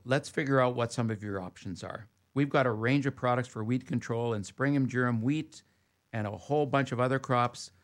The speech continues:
Our trained sales staff and agronomists will help you pick the right product for your wheat and your durum. Plus, we can help you plan a long-term strategy to manage some of the tough weeds like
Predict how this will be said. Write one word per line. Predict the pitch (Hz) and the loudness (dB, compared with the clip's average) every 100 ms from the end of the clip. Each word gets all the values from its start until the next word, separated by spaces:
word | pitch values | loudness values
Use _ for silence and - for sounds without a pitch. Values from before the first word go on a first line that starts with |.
| _ _ - | _ _ -2
Our | 123 | 0
trained | 131 143 147 147 | 0 0 0 0
sales | - 135 131 - | 0 0 0 -2
staff | 127 123 123 | -2 -2 -2
and | 117 | -2
agronomists | 113 110 110 113 - | 0 0 0 -2 -4
will | 104 101 | -10 -6
help | 101 127 - | -4 -4 -2
you | 127 | -2
pick | 127 123 | -2 -4
the | 110 | -2
right | 113 135 - | 0 0 0
product | 123 123 120 | 0 0 -2
for | - 110 | -6 -6
your | 107 101 | -4 -4
wheat | 107 139 147 117 | -2 -2 -2 -4
and | 101 | -4
your | 101 | -6
durum. | 101 135 139 139 139 _ _ _ _ _ _ - | -2 2 4 2 -2 _ _ _ _ _ _ -2
Plus, | 147 151 | 0 0
we | 143 131 | -2 0
can | 120 | 2
help | 120 123 | 2 0
you | 120 | -4
plan | - 123 123 | -2 0 2
a | 117 | 2
long-term | 113 127 127 117 | 2 0 0 -2
strategy | 104 - 117 120 113 120 113 | -4 -2 0 0 0 -2 -4
to | - | -4
manage | 110 120 117 110 - | -2 0 0 -4 -10
some | - - 127 | -10 -2 -2
of | |
the | 117 | -2
tough | - 127 - | -2 -2 -2
weeds | 123 117 - | -2 -2 -2
like | 104 | -4